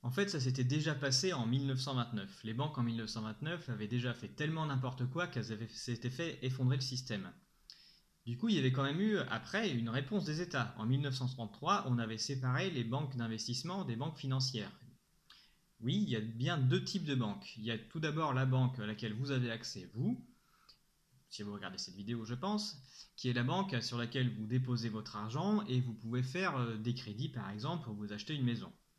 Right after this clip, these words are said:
Mais il y a une deuxième type de banque. Si vous avez plusieurs millions de côté, par exemple, et que vous souhaitez faire fructifier cet argent, eh bien, vous le placez dans les banques financières. Le banquier, là, il va vous proposer des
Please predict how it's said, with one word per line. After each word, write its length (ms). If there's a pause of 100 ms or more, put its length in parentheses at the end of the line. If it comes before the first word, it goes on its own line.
(800)
Mais 140
il 40
y 60
a 80
une 180
deuxième 340
type 200
de 80
banque. 420
Si 180
vous 220
avez 180
plusieurs 440
millions 240
de 80
côté, 520
par 140
exemple, 360 (720)
et 120
que 100
vous 180
souhaitez 300
faire 180
fructifier 720
cet 220
argent, 400 (340)
eh 60
bien, 140
vous 120
le 60
placez 400
dans 140
les 120
banques 260
financières. 580 (220)
Le 120
banquier, 420
là, 160
il 80
va 80
vous 120
proposer 640
des 500